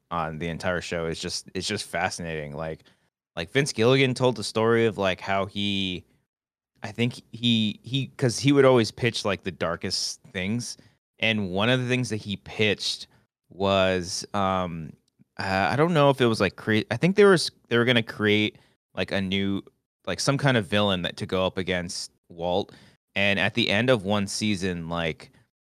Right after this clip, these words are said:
oh, that's right, I think it was whoever was gonna kill Jesse, um, Walt wanted to get revenge on that person, and so he eventually kidnapped that character and would torture him like crazy,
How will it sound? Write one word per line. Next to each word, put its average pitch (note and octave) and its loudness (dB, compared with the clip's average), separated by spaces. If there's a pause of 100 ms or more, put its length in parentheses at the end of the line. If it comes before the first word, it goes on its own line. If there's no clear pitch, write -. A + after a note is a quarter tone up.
(120)
oh, C#3+ 6
that's C#3+ 0
right, A2 0
I G#2 -2
think E3 -2
it G3+ 6
was D3+ 2
whoever C3+ 4
was D3+ 2
gonna G#2+ 0
kill A2+ -2
Jesse, F#2+ -4 (460)
um, F2+ -2 (120)
Walt G#2+ 2
wanted G#2+ 0
to G2 0
get G2+ -2
revenge G2 -2
on F#2 -2
that F2+ -6
person, G#2 -4
and E2+ -6
so F2+ -2 (320)
he G#2 2
eventually A2+ 0
kidnapped C3 0
that F#2+ 0
character F#2 -2
and F2 -2
would F2+ -6
torture B2+ 0
him F2 -8
like D#2+ -6
crazy, G2+ 0